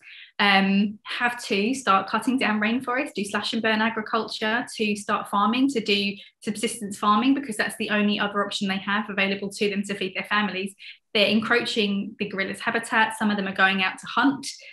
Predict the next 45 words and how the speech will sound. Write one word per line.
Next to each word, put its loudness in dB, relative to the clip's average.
um, 4
endangered 0
species 0
because -4
it's -10
the -4
only 0
protein -2
and -4
meat, -4
because -6
all -2
of -8
a -16
sudden -6
they -4
can't -6
go -2
and -2
buy 4
the 0
protein 0
and -2
meat -4
because -18
they're -4
not -10
employed -2
anymore. 2
Um, 4
so -8
all 4
of 2
these 2
huge 0
impacts, 0
and 2
actually 2
it'll 0
be 2
really 2
interesting -2
to -12
see 0
how 0